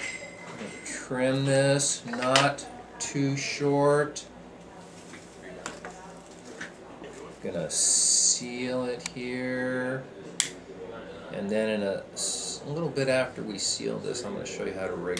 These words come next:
this. Okay, so we have our, uh, our tube fly rigged and the end melted. I have added a, uh, green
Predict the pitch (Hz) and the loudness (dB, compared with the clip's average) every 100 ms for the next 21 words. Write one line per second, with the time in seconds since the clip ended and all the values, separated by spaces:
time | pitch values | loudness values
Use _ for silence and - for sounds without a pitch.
0 | - - - - - - - - - - | -4 -6 -4 -6 -6 -12 -18 -16 -14 -14
1 | - - - - - 104 101 - 131 113 | -14 -6 -4 -2 -2 0 -2 2 4 4
2 | - 120 107 127 131 135 131 123 - 107 | 4 2 2 2 6 10 10 8 4 0
3 | 101 98 92 82 104 95 - - - 139 | 4 4 2 -2 -2 -2 -2 -10 2 2
4 | 139 123 117 110 110 127 135 135 120 117 | 4 2 4 4 4 6 6 6 2 4
5 | 120 123 120 117 117 - 113 - - - | 4 2 4 4 6 4 2 2 -6 -8
6 | - - - - - - 113 113 123 104 | -10 -12 -14 -12 -8 0 0 2 2 0
7 | - - 107 117 131 151 156 - 107 104 | -4 -2 2 4 4 2 0 0 2 2
8 | 101 98 98 - 98 90 90 87 82 87 | 2 -2 -6 -8 -6 -4 -2 -4 -6 -10
9 | - - - 120 117 123 135 156 | -12 -12 -6 2 4 6 6 4